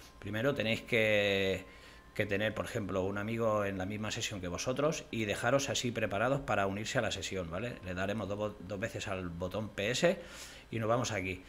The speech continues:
Entonces, lo que tenemos que hacer siguiente es venirnos aquí a jugadores y nos vamos a algún amigo que esté en otra sesión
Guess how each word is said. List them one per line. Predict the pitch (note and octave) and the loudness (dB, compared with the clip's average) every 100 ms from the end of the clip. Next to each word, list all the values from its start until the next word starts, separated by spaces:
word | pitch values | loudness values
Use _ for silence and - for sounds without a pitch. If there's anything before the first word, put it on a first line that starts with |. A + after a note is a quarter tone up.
| - - | -20 -10
Entonces, | A2 G#2 B2+ A2+ A2 F#2 - - | -8 -2 0 0 -2 -4 -6 -10
lo | E2+ G2+ G#2 G#2 | -6 0 4 4
que | F#2+ | 2
tenemos | G2+ A2 A#2+ | 0 0 -2
que | - | -2
hacer | A2 A#2 | -2 0
siguiente | - A2 C3+ C#3+ E3 F3+ - G#2 | 0 0 0 4 4 4 0 0
es | G2+ - - - - - - - | 0 -2 -8 -18 -20 -20 -20 -16
venirnos | - G2+ G#2 G#2+ | -8 -6 -4 -4
aquí | A2 G2 G#2 | -4 -2 0
a | G2+ F#2+ G2 F#2 | 2 2 2 -2
jugadores | - F#2 G2 D#3 F3+ F3+ - - - - - - - - | -2 0 2 4 4 2 -8 -18 -20 -20 -20 -20 -18 -10
y | G2+ F2+ F2+ F2+ | -4 -2 0 0
nos | F#2 F2+ | -2 -2
vamos | G#2 A2 A2 | -2 -2 -2
a | F#2+ | -2
algún | F#2 F#2+ | -2 -2
amigo | G2+ A#2 C3+ | -4 0 0
que | G2+ | 0
esté | F#2+ G#2 | -2 -4
en | F#2+ | -4
otra | F#2 G2 | -2 -2
sesión | - F#2 G#2+ C#3+ F3+ | -2 -2 -2 -2 -2